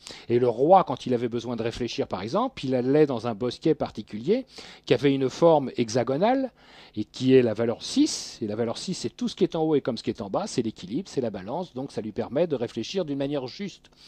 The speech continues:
Donc ça veut dire que il avait une vision très ésotérique du jardin. Alors, c'est pas lui qui les a faits, mais en tout cas,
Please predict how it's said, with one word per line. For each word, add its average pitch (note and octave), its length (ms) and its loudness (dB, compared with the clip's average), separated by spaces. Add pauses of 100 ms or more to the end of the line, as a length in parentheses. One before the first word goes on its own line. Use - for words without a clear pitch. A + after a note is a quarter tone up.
(320)
Donc A#2+ 140 -8
ça D3 100 4
veut C3 120 2
dire A#3 180 0
que B3+ 300 2 (600)
il C#3+ 120 8
avait D3+ 180 12
une F3+ 80 6
vision C#3+ 460 -2
très G#3+ 480 4
ésotérique C3+ 1160 2 (220)
du A2+ 180 -6
jardin. B2 520 -4
Alors, A#2+ 220 0 (340)
c'est - 240 -6
pas A#2 180 0
lui C3+ 340 -4
qui - 140 -4
les A#2+ 220 4
a E3 40 6
faits, A#3+ 320 -2 (360)
mais G2+ 80 -14
en - 80 -12
tout A2 100 -14
cas, A3+ 320 2